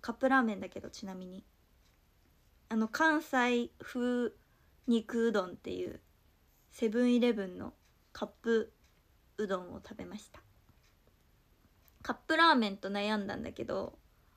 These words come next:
ちょっと今日はうどんの気分だったからうどんにしました。じゃあ明日はお店のラーメンが食べたい。お店のうどんも食べたいけど、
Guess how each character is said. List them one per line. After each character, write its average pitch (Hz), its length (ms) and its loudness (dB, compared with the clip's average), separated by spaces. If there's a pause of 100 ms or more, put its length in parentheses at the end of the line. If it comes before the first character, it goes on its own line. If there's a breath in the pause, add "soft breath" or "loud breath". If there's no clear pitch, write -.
(880)
ち - 60 -16
ょ - 20 -16
っ - 20 -16 (100)
と - 100 2
今 262 80 6
日 220 60 0
は 202 60 0
う 196 100 -2
ど 214 140 -2
ん 208 80 0
の 208 100 -2
気 208 140 -10
分 202 220 -8
だ - 100 -10
っ - 100 -20
た - 60 -20
か - 160 -12
ら - 140 -14
う 208 80 -10
ど 196 120 -10
ん 190 100 -10
に 196 80 -12
し - 160 -16
ま 233 80 -10
し - 160 -20
た。 - 80 -20 (1400)
じ 226 80 -4
ゃ 226 40 2
あ - 20 2
明 240 40 0
日 320 260 2
は 247 460 6 (800)
お 233 80 -2
店 240 360 2
の 226 360 -2 (100)
ラ 214 180 0
ー 196 40 -6
メ 180 120 -12
ン - 80 -14
が - 140 -12
食 - 120 -14
べ - 60 -16
た - 120 -18
い。 - 40 -20 (2250)
お 220 40 0
店 240 280 2
の 233 160 2
う 220 80 0
ど 226 140 2
ん 220 80 2
も 220 140 -2
食 214 140 -4
べ 208 100 -4
た 208 120 -2
い 202 100 -4
け - 100 -16
ど、 - 120 -18